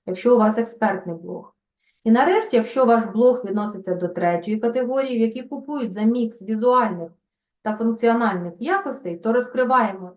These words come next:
і візуальні, і функціональні якості товару або послуги і міксуємо їх. Завжди пам'ятаємо, що потрібно осмислено підходити до публікації кожної одиниці контенту окремо, а не стрічки в цілому.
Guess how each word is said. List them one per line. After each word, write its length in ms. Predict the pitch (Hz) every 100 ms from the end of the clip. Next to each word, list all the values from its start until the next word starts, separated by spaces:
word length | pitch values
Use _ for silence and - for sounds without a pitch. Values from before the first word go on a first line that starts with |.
| _
і 220 | 240 233
візуальні, 640 | 220 226 254 277 294 302 330 - _ _ _
і 200 | - 214
функціональні 720 | 214 240 240 269 277 294 277 240
якості 440 | 247 240 226 196
товару 460 | 190 185 220 277 285
або 240 | - 180
послуги 480 | 180 190 226 247 226
і 220 | 226 220
міксуємо 680 | 220 220 - 233 190 175 165
їх. 300 | 165 - - _ _ _ _ _ _ _ _ _ _ _ _ -
Завжди 440 | 202 202 202 254
пам'ятаємо, 680 | 339 269 233 226 196 180 165
що 200 | - 190
потрібно 480 | 220 226 277 269 233
осмислено 760 | 240 240 226 269 277 277 233 214
підходити 520 | - - 214 220 208
до 160 | 196
публікації 760 | 226 220 214 220 247 233 220 190
кожної 500 | - 226 262 277 269
одиниці 440 | 240 226 220 214
контенту 560 | - 214 214 190 180 180
окремо, 520 | 170 - 247 262 214 - _ _ _ -
а 120 | 220
не 120 | 220
стрічки 440 | - 220 233 - 214
в 60 |
цілому. 580 | - 196 185 175 165 170